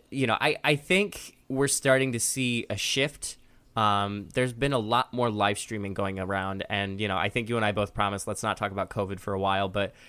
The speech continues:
here we are still talking about covid. Like, I think ever since covid became prominent in society, which is really weird to say,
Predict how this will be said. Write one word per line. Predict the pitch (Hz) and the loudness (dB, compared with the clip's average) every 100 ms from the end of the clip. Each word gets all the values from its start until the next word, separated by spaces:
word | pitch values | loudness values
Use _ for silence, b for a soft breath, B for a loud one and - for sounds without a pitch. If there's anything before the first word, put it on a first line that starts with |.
| B | B
here | - 107 | 0 4
we | |
are | 131 135 | 6 6
still | - 131 | 4 2
talking | 135 131 | 4 4
about | 123 120 | 4 2
covid. | - 139 110 104 | 4 4 4 0
Like, | 104 95 95 - | 2 0 0 -4
I | 117 | -4
think | 110 156 156 | 0 0 0
ever | - 117 | 0 0
since | 113 117 104 | 0 -2 -4
covid | - 110 104 98 - b b | 0 2 2 -2 -6 b b
became | 120 113 101 | -6 -2 -2
prominent | - 107 107 101 98 - | 0 2 2 -2 -4 -4
in | 107 98 | -4 -2
society, | - 98 123 147 107 92 92 - b b b | -2 2 2 2 0 -2 -6 -8 b b b
which | 110 101 | -8 -6
is | 90 | -2
really | 113 120 | 0 0
weird | 90 87 | 0 -4
to | 82 | -6
say, | - 85 85 | -6 -6 -6